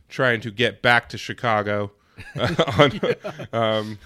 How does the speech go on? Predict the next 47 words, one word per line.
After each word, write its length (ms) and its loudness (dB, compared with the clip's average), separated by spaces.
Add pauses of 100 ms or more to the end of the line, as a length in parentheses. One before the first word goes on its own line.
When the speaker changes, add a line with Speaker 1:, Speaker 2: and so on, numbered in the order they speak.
(180)
Speaker 1:
and 280 -2
hopefully 420 0
she 220 -4
does. 340 0
Fingers 380 -6
crossed, 400 -4
everyone. 400 -4
Hopefully 280 -4
by 140 -2
the 80 -4
time 240 0
you're 100 -4
Speaker 2:
Yeah. 60 -2
Speaker 1:
listening 260 -6
to 60 -6
this, 200 -6
Emma 200 -6
is 180 -8
safely 340 -6
back 240 -4
in 100 -12
Chicago. 380 -6
Speaker 2:
She 120 -4
did. 220 -2 (100)
She 120 -4
did 220 6
send 100 4
Speaker 1:
Um, 80 0
Speaker 2:
us 120 -2
a 60 -2
text 320 -2
to 60 -4
let 180 -2
her 60 -4
know 120 -2
she, 180 -4
let 200 -4
us 100 -6
know 120 -4
she 140 -4
made 160 -4
it 100 -10
to 60 -6
Phoenix. 480 -8
So 380 -12
Speaker 1:
Yeah. 360 -4
So, 400 -4